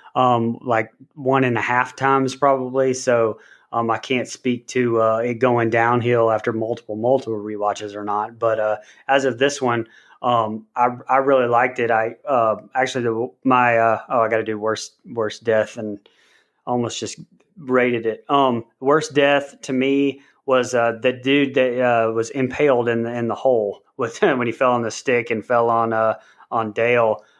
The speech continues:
Um, I just, I don't know. It just didn't really look great to me. Like, you know, it almost looked like, you know, when you stab somebody with a sword and it goes, uh, you know, in their armpit.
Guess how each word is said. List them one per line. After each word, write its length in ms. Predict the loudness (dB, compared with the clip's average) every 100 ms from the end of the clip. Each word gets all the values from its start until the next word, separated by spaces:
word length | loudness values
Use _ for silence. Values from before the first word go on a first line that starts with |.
| _
Um, 340 | -2 0 -2 0
I 140 | 0
just, 220 | 0 -4 0
I 60 |
don't 80 | 4
know. 140 | 4
It 80 | 2
just 160 | 0 -2
didn't 160 | 2
really 180 | 2 2
look 220 | 2 0
great 260 | 2 0 0
to 80 | -4
me. 280 | 0 2 2
Like, 260 | 2 -2
you 160 | -2 0
know, 80 | 2
it 80 | 2
almost 380 | 2 2 0 0
looked 220 | -2 0
like, 300 | 2 2 -2
you 80 | -2
know, 100 | -2
when 160 | 0 -2
you 120 | -4
stab 280 | -2 0 0
somebody 280 | -2 -2
with 80 | -2
a 40 | -4
sword 440 | -2 2 2 0
and 100 | -6
it 100 | -4
goes, 300 | 0 0 -2
uh, 80 | -6
you 160 | -2
know, 240 | -2 -2 -6 -4
in 80 |
their 180 | -2 0
armpit. 580 | 0 0 0 0 0 -2